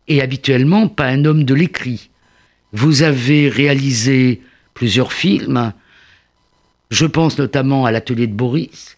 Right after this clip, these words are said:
qui est un de, pas votre premier film, mais un de vos premiers films, et, euh, un film, euh, qui a fait date, qui est sorti au cinéma, sur, euh, les peintres, sur les peintures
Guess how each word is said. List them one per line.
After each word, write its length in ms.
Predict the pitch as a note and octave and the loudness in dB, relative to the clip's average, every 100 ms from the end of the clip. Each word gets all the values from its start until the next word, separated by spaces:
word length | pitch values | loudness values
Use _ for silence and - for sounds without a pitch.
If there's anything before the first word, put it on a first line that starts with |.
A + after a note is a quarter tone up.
| _ | _
qui 200 | C3 B2+ | 0 2
est 40 | |
un 240 | B2+ D#3+ | 4 4
de, 220 | D3+ A#2 - | 2 -2 -4
pas 180 | - | -2
votre 220 | D#3 D3 - | 0 0 0
premier 300 | C#3+ C3+ B2 | 0 0 0
film, 260 | - B2+ | 2 2
mais 80 | A2+ | 2
un 100 | C3 | 0
de 120 | B2 | -2
vos 120 | A#2 | -4
premiers 320 | A2 - G#2+ F#2+ | -6 -4 -4 -4
films, 540 | - F3 - D#3+ C3+ - - - - - - | -4 -2 -2 -2 -4 -8 -16 -16 -16 -6 0
et, 300 | F3 E3 - | 2 2 0
euh, 180 | A#2 A#2 - | 0 0 -2
un 120 | D3 | -4
film, 480 | - - E3 C#3+ B2 | -2 0 2 2 2
euh, 220 | A2 G#2+ G#2+ - - _ _ - | 2 0 -2 -14 -20 _ _ -8
qui 160 | B2+ | -2
a 80 | A#2+ | -2
fait 160 | - G#2+ | -2 -2
date, 380 | A#2 D#3+ C3+ - | 0 -2 -4 -8
qui 120 | A#2+ | -4
est 20 | |
sorti 380 | G#2+ C3+ - C3 | -2 -2 -4 -4
au 100 | A2+ | -2
cinéma, 640 | - A2 G#2 A2+ D3 - - - _ _ | -2 -2 0 0 0 -4 -10 -20 _ _
sur, 720 | - - F#3 E3 D3 A2 G#2 - _ _ | -8 -2 0 2 0 -2 -6 -10 _ _
euh, 140 | B2+ A#2+ | -2 0
les 680 | A#2 A2+ A2 G#2+ G#2 G2+ | 2 2 2 0 0 -2
peintres, 800 | G2+ - F3 E3 C#3 - G#2+ G2+ - _ | -4 -2 2 2 0 -2 -4 -4 -10 _
sur 220 | - C#3 | -4 0
les 140 | B2 A#2 | 0 0
peintures 760 | - D#3 - - E3 G3 - | -2 -2 -2 -2 2 2 0